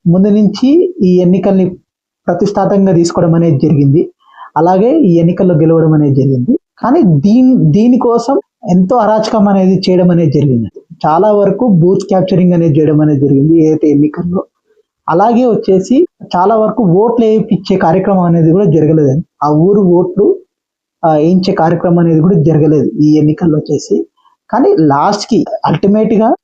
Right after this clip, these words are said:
ఎన్నికల్లో గెలవడం అనేది ప్రాతిపదికగా తీసుకోవడం అనేది జరిగింది తప్ప, దీంట్లో మనం ఏం చేస్తున్నాం అనే కార్యక్రమం అనేది ఏం చేయట్లేదండి. ఎందుకంటే చాలా వరకు బూత్ క్యాప్చరింగ్స్ అనేది ఎక్కువగా జరిగినాయండి ఈ ఎన్నికల్లో వచ్చేసి.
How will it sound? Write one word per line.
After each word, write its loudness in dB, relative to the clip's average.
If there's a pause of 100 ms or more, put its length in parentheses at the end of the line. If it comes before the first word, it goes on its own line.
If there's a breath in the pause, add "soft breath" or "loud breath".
(200)
ఎన్నికల్లో 0
గెలవడం 0
అనేది 2 (140)
ప్రాతిపదికగా 0
తీసుకోవడం 0
అనేది 0
జరిగింది 0
తప్ప, -4 (600 soft breath)
దీంట్లో 0
మనం 2
ఏం 2
చేస్తున్నాం 0
అనే 2
కార్యక్రమం -2
అనేది 2
ఏం 2 (100)
చేయట్లేదండి. -2
ఎందుకంటే 0 (400)
చాలా 0
వరకు -2
బూత్ -2
క్యాప్చరింగ్స్ 0
అనేది 2
ఎక్కువగా 0
జరిగినాయండి 2 (100)
ఈ 2
ఎన్నికల్లో 0
వచ్చేసి. -10